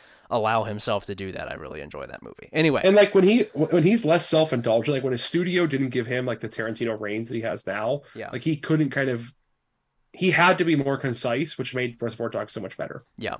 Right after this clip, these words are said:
Speaker 2: Um,
Speaker 1: All right, let's talk B Y U
Speaker 2: any-, okay.
Speaker 1: schedule.
Speaker 2: Yeah.
Speaker 1: Anyway.
Speaker 2: <laughs> Um, they get two warm-up wins over the season. I mean, I call one of these a warm-up to be generous. They get Sam Houston State, uh, in their first year in the F B S.
Speaker 1: Yeah, that's,
Speaker 2: And
Speaker 1: that's a
Speaker 2: also
Speaker 1: really
Speaker 2: Southern
Speaker 1: good
Speaker 2: Utah.
Speaker 1: defense, but there's nothing there on offense, and,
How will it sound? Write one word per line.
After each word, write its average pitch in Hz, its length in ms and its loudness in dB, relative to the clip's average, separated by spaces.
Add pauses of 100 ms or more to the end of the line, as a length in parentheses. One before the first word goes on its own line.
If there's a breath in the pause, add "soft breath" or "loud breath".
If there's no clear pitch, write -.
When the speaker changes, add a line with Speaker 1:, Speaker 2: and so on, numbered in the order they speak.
Speaker 2:
Um, 113 420 -2
Speaker 1:
All 135 60 2
right, 117 200 0
let's 151 180 0
talk 165 200 2
B 151 80 0
Y 151 80 6
U 156 60 10
Speaker 2:
any-, 131 140 4
okay. 123 60 2
Speaker 1:
schedule. 110 440 -2
Speaker 2:
Yeah. 120 60 -4
Speaker 1:
Anyway. 110 360 0
Speaker 2:
<laughs> 185 1700 0
Um, 151 500 8 (360 soft breath)
they 170 180 4
get 302 160 4
two 247 160 4
warm-up 180 240 6
wins 156 240 2
over 139 120 -2
the 131 100 -2
season. 127 380 -2
I 143 100 4
mean, 151 160 6
I 156 180 4
call 180 200 4
one 180 60 6
of 170 60 4
these 147 140 2
a 139 40 0
warm-up 123 280 0
to 120 120 -6
be 117 80 -6
generous. 117 480 -2
They 151 180 0
get 185 120 0
Sam 156 260 2
Houston 131 320 -4
State, 120 440 -4 (400)
uh, 120 220 -2
in 120 80 0
their 120 140 0
first 123 340 -6
year 117 240 -2
in 113 80 -4
the 117 80 -2
F 113 120 -6
B 113 120 -4
S. 131 360 -4
Speaker 1:
Yeah, 113 200 -4
that's, 131 260 2
Speaker 2:
And 120 120 -2
Speaker 1:
that's 196 240 0
a 196 40 0
Speaker 2:
also 185 80 0
Speaker 1:
really 185 180 2
Speaker 2:
Southern 117 60 -2
Speaker 1:
good 156 180 2
Speaker 2:
Utah. 131 80 0
Speaker 1:
defense, 151 360 -2
but - 160 -6
there's 117 240 0
nothing 113 320 -2
there 98 180 -2
on 92 160 -4
offense, 87 460 -8
and, 69 220 -14